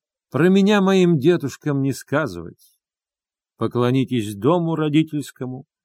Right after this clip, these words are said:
поклонитесь всем нашим товарищам, помолитесь сами в церкви Божией вы за душу мою, душу грешную». И казнили Степана Калашникова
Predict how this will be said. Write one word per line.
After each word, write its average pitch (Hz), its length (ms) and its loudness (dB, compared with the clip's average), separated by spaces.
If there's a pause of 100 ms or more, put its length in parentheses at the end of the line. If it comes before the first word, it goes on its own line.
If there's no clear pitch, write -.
(600)
поклонитесь 180 720 0
всем 180 400 0
нашим 160 380 -2
товарищам, 131 920 -2 (840)
помолитесь 160 600 0
сами 151 460 -2
в - 80 -10
церкви 110 520 -4
Божией 123 800 -2 (560)
вы 190 220 -2
за 156 220 0
душу 123 480 2
мою, 98 560 -6 (360)
душу 113 520 -2
грешную». 95 800 -10 (1500)
И 110 120 -4
казнили 156 800 0
Степана 156 680 -2
Калашникова 127 1080 -6